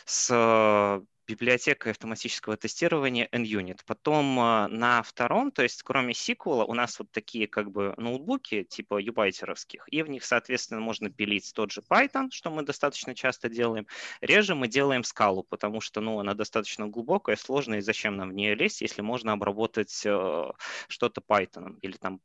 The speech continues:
PySpark каким-нибудь. А если брать конкретно data quality направление, я иногда, как читаю наши чатики, мне страшно, с чем там кто только не работает. Но всё-таки стоит разделять, что то, что делает data quality,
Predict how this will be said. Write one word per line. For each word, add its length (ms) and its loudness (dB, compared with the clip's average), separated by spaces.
PySpark 600 -2
каким-нибудь. 720 -14
А 160 6
если 340 4
брать 300 2
конкретно 480 -4
data 220 -2
quality 320 -2
направление, 680 2
я 80 4
иногда, 280 2
как 180 -14
читаю 400 2
наши 260 -2
чатики, 460 -2
мне 100 -6
страшно, 400 -4
с 40 -8
чем 240 -4
там 200 -6
кто 200 -8
только 320 -6
не 120 -2
работает. 600 -4
Но 180 4
всё-таки 460 0
стоит 320 4
разделять, 420 4
что 200 0
то, 120 0
что 180 0
делает 420 4
data 240 0
quality, 580 2